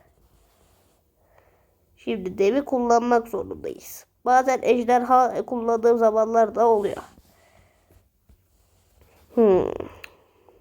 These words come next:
Şimdi ben bombacıları şu noktadan bırakırsam, şuradan gelirse bunlar da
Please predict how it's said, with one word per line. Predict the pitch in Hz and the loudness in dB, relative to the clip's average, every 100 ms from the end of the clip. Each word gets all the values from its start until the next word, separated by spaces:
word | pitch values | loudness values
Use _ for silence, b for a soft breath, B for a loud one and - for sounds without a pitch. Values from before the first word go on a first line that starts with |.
| _ _ | _ _
Şimdi | - 208 185 220 | -6 -2 -2 0
ben | 185 220 | 0 0
bombacıları | 214 208 208 202 202 165 - | 0 0 0 0 -2 -2 -6
şu | - - - 233 | -10 -10 -6 -2
noktadan | 190 - - - 95 - | -2 -4 -8 -6 -6 -6
bırakırsam, | 170 170 - 117 - 110 - | -4 -6 -6 -8 -6 -8 -8
şuradan | - - 226 214 208 113 117 | -12 -10 -4 -2 -2 -4 -4
gelirse | 180 190 190 - - | -4 -2 -4 -8 -14
bunlar | - 90 80 71 - | -10 -10 -8 -10 -8
da | 139 240 | -4 -4